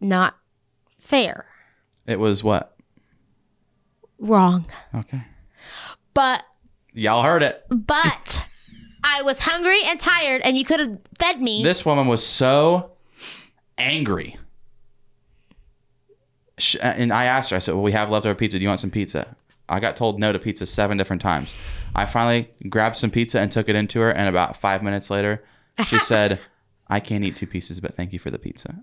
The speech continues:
Speaker 2: <laughs>
Speaker 1: Right. And you know
Speaker 2: And
Speaker 1: what?
Speaker 2: then I came in and got it. You gave me a kiss. You went to sleep.
Speaker 1: Right, I did.
Speaker 2: <laughs>
Speaker 1: Because you know what you did? You fed me.
Speaker 2: You're welcome.
Speaker 1: Yeah, but you could have avoided that.
Speaker 2: <laughs>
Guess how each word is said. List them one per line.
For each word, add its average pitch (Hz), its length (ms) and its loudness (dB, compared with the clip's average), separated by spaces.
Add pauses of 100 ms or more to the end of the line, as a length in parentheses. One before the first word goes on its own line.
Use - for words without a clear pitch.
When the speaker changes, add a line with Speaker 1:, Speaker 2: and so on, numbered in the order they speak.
Speaker 2:
<laughs> 196 80 0 (360)
Speaker 1:
Right. 294 300 0 (960)
And 294 220 -2
you 302 100 2
know 294 80 2
Speaker 2:
And 277 80 2
Speaker 1:
what? 262 60 6
Speaker 2:
then 151 180 4
I - 20 -8
came 151 180 0
in 151 40 2
and 147 100 0
got 143 140 0
it. 131 60 -2
You 143 40 -4
gave 135 160 0
me 139 60 2
a 131 40 -4
kiss. 139 220 -2
You 139 60 2
went 123 100 0
to 123 60 -6
sleep. 107 340 -2 (200)
Speaker 1:
Right, 240 200 2
I 214 120 0
did. 208 460 2
Speaker 2:
<laughs> - 60 -16
Speaker 1:
Because 254 320 0
you 262 120 0
know 262 80 2
what 262 100 2
you 262 80 2
did? 302 240 2 (480)
You 254 140 2
fed 226 240 0
me. 185 260 -2 (500)
Speaker 2:
You're 117 80 -10
welcome. 101 300 -10 (260)
Speaker 1:
Yeah, 190 380 0 (260)
but 226 220 -4 (1400)
you 208 80 -10
could 214 160 0
have 208 120 2
avoided 190 280 4
that. - 220 -4
Speaker 2:
<laughs> - 60 -20